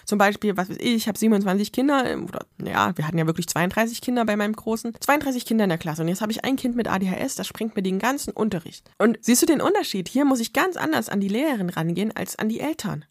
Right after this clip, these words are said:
Und dann kann ich meinen Workshop en-, entweder den Eltern oder der Mama verkaufen. Aber mein Content ist völlig unterschiedlich. Und deswegen gibt's zum Beispiel das Thema Konkurrenz ja überhaupt nicht. Weil die eine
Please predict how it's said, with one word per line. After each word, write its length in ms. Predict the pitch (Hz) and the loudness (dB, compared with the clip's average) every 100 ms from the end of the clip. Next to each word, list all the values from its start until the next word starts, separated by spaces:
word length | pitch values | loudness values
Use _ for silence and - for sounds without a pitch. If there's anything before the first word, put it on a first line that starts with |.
| _ | _
Und 120 | 185 196 | -2 0
dann 120 | 240 | 0
kann 160 | 302 294 | 0 -4
ich 100 | 262 | -2
meinen 220 | 240 233 | -2 0
Workshop 340 | 233 - - | 0 -2 -2
en-, 160 | 185 - _ | -4 -6 _
entweder 320 | - 185 175 160 | -4 -2 -2 -2
den 180 | 147 | -2
Eltern 360 | 160 208 - 381 415 - | 2 0 2 -4 -4 -2
oder 440 | 170 170 202 220 | 2 2 2 0
der 200 | - 233 | 2 0
Mama 240 | 302 320 | 2 0
verkaufen. 500 | 269 160 - - - - _ - | -2 -4 -6 -6 -8 -20 _ -2
Aber 240 | 220 220 - - | 2 2 0 -2
mein 180 | 202 180 | 2 2
Content 480 | - 349 370 226 196 | 4 2 2 2 0
ist 160 | 170 - | 0 -4
völlig 500 | - - 320 311 277 | -4 2 4 4 2
unterschiedlich. 640 | 320 262 - 180 156 - | 2 0 0 0 -2 0
Und 120 | 208 208 | 2 4
deswegen 460 | 233 240 240 220 | 2 0 2 2
gibt's 260 | 214 - - | 0 0 0
zum 120 | 202 | 2
Beispiel 260 | 185 - 185 | -2 -2 -6
das 140 | 180 | -4
Thema 240 | 196 180 | -4 -2
Konkurrenz 500 | 170 160 156 202 403 | -2 -2 2 0 0
ja 140 | - - | -2 -2
überhaupt 500 | 175 170 165 - - | -4 0 0 -2 -12
nicht. 220 | 180 - | -14 0
Weil 100 | 196 | 2
die 220 | 185 - | 2 0
eine 560 | 104 180 262 339 359 | 0 2 2 2 0